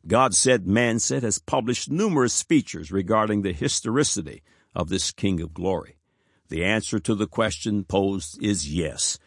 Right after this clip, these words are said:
beyond any reasonable doubt. A few excerpts concerning this Christ follow. Author R O Muncaster penned the following in his book, Examine the Evidence.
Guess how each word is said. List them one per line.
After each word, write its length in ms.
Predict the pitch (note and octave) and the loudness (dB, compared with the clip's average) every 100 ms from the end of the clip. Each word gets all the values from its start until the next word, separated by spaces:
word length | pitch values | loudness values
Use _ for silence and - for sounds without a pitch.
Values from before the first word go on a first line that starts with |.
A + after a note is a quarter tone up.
| _ | _
beyond 400 | B2 B2 A#2+ A#2+ - - | 2 4 4 2 -2 -2
any 400 | D#3+ G2+ C2+ - - | -2 -2 -6 -14 -14
reasonable 800 | F2+ G2 C3+ E3+ F2 D#2+ D#2 E2 | -2 4 6 4 -2 -6 -4 0
doubt. 340 | F#2+ E2+ - _ _ _ _ - | 0 0 -4 _ _ _ _ 2
A 120 | F#3+ | 2
few 320 | - B3 F#3 - | 2 0 2 4
excerpts 800 | D3+ - - G#2 G2 - - - | 2 0 -4 -4 -4 -8 -6 -2
concerning 580 | B2+ A#2 - D3 B2 A2+ | 0 2 4 4 4 4
this 220 | A#2+ - | 2 0
Christ 460 | - C3 F#2+ - - | 0 0 0 -4 -4
follow. 440 | G#2+ F#2+ D#2 - _ _ _ _ _ _ _ _ | -2 0 -2 -10 _ _ _ _ _ _ _ _
Author 400 | - G#3 E3 C#3 - | 2 4 4 4 6
R 280 | D3+ C#3 | 6 6
O 180 | B2 B2+ | 6 6
Muncaster 880 | A2+ B2+ C3 G#2+ G#2+ F2 - - D#2 | 4 4 2 0 -4 -4 -6 -10 -12
penned 320 | D#2 D#3+ C#3 | -2 0 0
the 80 | A2+ | -2
following 540 | - C#3 C#3 B2 A2+ | 2 2 4 4 2
in 100 | G#2+ | 4
his 200 | A2+ A2 | 4 2
book, 280 | D#2+ A#2 - | 2 0 0
Examine 500 | F#2+ E2+ G#2+ G#2 F#2 | -6 -2 0 2 0
the 140 | F2 F2+ | 2 2
Evidence. 440 | E2 C#2+ A#1+ | 2 -4 -12